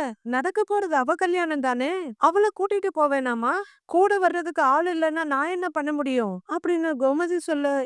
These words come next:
"ஏய், உன் கூட வரலன்னு யாருமே சொல்லலல்ல. என்னாடி, இப்போதைக்கு வேணாம்னு தானே சொல்லிட்டு இருக்கேன்" அப்படின்னு பாண்டியன் சொல்ல, "நீங்க என்ன சொன்னாலும் சரி, நான் கோவிலுக்கு போயே ஆகணும். அம்மனே வந்து கூப்பிட்டதுக்கு அப்புறம் நான் போகாம இருந்தா சாமி குத்தம் ஆயிடும், தெரியுதா?"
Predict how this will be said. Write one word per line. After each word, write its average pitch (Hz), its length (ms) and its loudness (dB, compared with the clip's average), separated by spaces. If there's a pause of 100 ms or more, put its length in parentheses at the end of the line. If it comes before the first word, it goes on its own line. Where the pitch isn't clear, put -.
(140)
"ஏய், 330 260 0 (420)
உன் 302 180 0
கூட 359 280 2
வரலன்னு 330 400 2
யாருமே 330 420 2
சொல்லலல்ல. 302 600 2 (340)
என்னாடி, 320 480 2 (320)
இப்போதைக்கு 370 500 -2
வேணாம்னு 320 480 0
தானே 302 240 2
சொல்லிட்டு 302 380 -2
இருக்கேன்" 285 340 -2 (300)
அப்படின்னு 339 540 0
பாண்டியன் 330 540 0
சொல்ல, 311 180 0 (220)
"நீங்க 294 280 -4
என்ன 277 320 2
சொன்னாலும் 330 440 0
சரி, 285 300 -4 (380)
நான் 277 200 0
கோவிலுக்கு 349 480 2
போயே 349 400 0 (100)
ஆகணும். 277 460 0 (240)
அம்மனே 359 460 2
வந்து 349 240 -2
கூப்பிட்டதுக்கு 330 580 -4
அப்புறம் 302 340 -2
நான் 277 260 0
போகாம 349 460 0
இருந்தா 320 260 -2
சாமி 320 360 -2
குத்தம் 311 380 0
ஆயிடும், 269 360 0
தெரியுதா?" 285 460 0